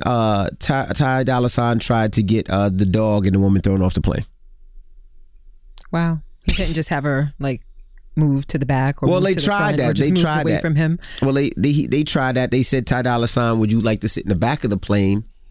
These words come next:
Speaker 1: You know, because the dog was in the second row. And he was like, "No, I paid for my first class
Speaker 2: Of
Speaker 1: ticket."
Speaker 2: course. And she was in first class too, obviously,
Speaker 1: I don't
Speaker 2: if
Speaker 1: know
Speaker 2: she
Speaker 1: if she was in
Speaker 2: sit-,
Speaker 1: first class
Speaker 2: if she
Speaker 1: or
Speaker 2: was sitting right behind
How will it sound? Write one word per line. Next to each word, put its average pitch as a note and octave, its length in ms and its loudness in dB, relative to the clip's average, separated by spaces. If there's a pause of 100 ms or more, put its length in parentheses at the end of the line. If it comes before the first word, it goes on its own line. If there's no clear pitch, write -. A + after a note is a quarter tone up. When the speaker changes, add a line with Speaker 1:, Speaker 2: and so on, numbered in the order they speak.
(160)
Speaker 1:
You A2 80 2
know, A2 120 2
because G#2 280 0
the G2+ 60 2
dog G#2+ 400 0
was G2+ 140 2
in F#2+ 80 2
the G2 60 2
second F#2+ 380 -2
row. F#2 320 0
And G2+ 200 0
he A#2+ 80 4
was A2+ 100 0
like, A2 140 0
"No, E3 120 2
I G#2 120 2
paid A#2 280 0
for A#2+ 60 0
my A2 140 2
first A2 260 0
class A2+ 220 0
Speaker 2:
Of - 60 -2
Speaker 1:
ticket." - 160 0
Speaker 2:
course. G#3+ 360 -2
And G#3 180 0
she A#3 140 -2
was A3 140 -2
in F#3 100 0
first F3 260 -4
class F3+ 220 0
too, B3+ 240 0
obviously, C#3+ 460 0
Speaker 1:
I B2+ 40 2
don't B2 80 0
Speaker 2:
if A#2+ 40 2
Speaker 1:
know A#2+ 60 2
Speaker 2:
she - 20 0
Speaker 1:
if - 40 2
she C#3+ 60 4
was A#2+ 60 2
in A#2 80 0
Speaker 2:
sit-, - 60 -8
Speaker 1:
first B2+ 200 0
class C3 160 0
Speaker 2:
if - 60 0
she C4+ 100 2
Speaker 1:
or B3+ 40 2
Speaker 2:
was A#3+ 100 2
sitting A3+ 260 0
right G#3 240 -2
behind F#3+ 800 -2